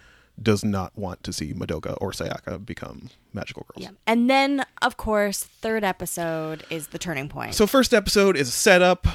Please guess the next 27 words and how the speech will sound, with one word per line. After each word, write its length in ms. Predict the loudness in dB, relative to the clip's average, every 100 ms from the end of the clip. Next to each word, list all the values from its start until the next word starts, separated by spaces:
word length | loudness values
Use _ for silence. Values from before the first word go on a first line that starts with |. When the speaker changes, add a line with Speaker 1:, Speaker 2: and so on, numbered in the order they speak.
| -2
Speaker 1:
where 540 | 2 4 6 4 2
you 140 | 2
meet 120 | 0 2
all 80 |
the 60 | 2
characters 460 | 4 4 4 2 2
and 160 | 2
whatnot. 640 | 0 2 2 2 2 -6 -8
The 340 | -8 -8 -8 -6
second 520 | -6 0 2 2 0
episode 480 | -2 0 2 2 0
is 80 |
basically 320 | -4 -4 -4 -4
to 140 | -2
learn 220 | 0 2
more 220 | 2 0 0
about 260 | 0 -2
what 160 | -4 -6
being 160 | -6 -6
a 40 |
magical 280 | -6 -4 -2
girl 200 | 2 4
means 420 | 4 2 2 0
and 140 | -2
what 140 | -4 -4
that 160 | -6
entails 760 | -6 -2 2 4 4 2 -2 -8